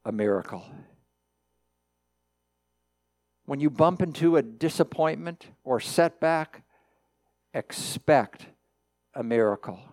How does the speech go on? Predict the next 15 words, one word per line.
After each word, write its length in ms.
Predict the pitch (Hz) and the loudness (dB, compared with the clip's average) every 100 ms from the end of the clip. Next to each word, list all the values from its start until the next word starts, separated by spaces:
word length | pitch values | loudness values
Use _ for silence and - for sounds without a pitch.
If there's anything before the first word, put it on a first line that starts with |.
| _ _ _ _ _ _ _ _ _ _ _ _ _ _ _ _ - | _ _ _ _ _ _ _ _ _ _ _ _ _ _ _ _ -6
When 160 | 151 | -4
you 120 | 156 147 | -2 -2
see 240 | - 165 | 0 0
more 580 | 151 170 180 185 185 - | 0 2 4 6 4 2
and 180 | 143 135 | -4 -6
more 420 | 135 160 160 160 131 | -2 2 2 2 -2
lost 600 | 127 147 151 147 - - | -2 0 0 -2 -8 -12
men, 460 | 139 147 147 143 131 | -6 -4 -4 -6 -6
women, 340 | 147 147 139 | -4 -4 -6
and 180 | 120 110 | -8 -8
families 640 | - 147 147 143 139 - | -6 -4 -4 -4 -6 -6
moving 380 | 139 143 143 139 | -8 -6 -6 -8
into 280 | - 127 131 | -10 -8 -4
this 240 | 139 131 | -4 -6
community, 640 | - 143 143 156 151 151 | -10 -10 -8 -6 -4 -4